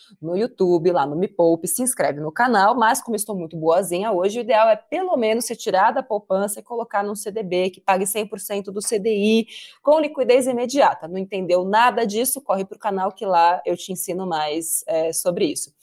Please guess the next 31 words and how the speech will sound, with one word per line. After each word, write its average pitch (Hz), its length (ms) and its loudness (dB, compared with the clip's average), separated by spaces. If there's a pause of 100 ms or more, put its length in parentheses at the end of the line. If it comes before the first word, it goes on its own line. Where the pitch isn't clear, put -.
(300)
Agora, 202 280 4
em 214 60 -4
relação 262 420 -2
ao 208 100 4
F 202 180 0
G 180 120 -6
T 180 120 -4
S, 185 500 0 (380)
vai 190 220 2
depender 202 760 -2
muito 208 580 0
de 240 120 -4
como 240 240 -6
tá 226 140 0
a 247 40 -2
sua 240 220 -2
situação 233 520 -2
financeira 233 540 0
hoje. 147 200 0
Então, 147 140 -10
como 233 200 -2
eu 220 40 -2
falei 151 280 -2
lá 139 100 0
atrás, 185 540 2 (400)
se 392 120 0
você - 160 4
tem 233 160 -2
uma 196 200 2
dívida 175 380 -4
grande 165 560 -2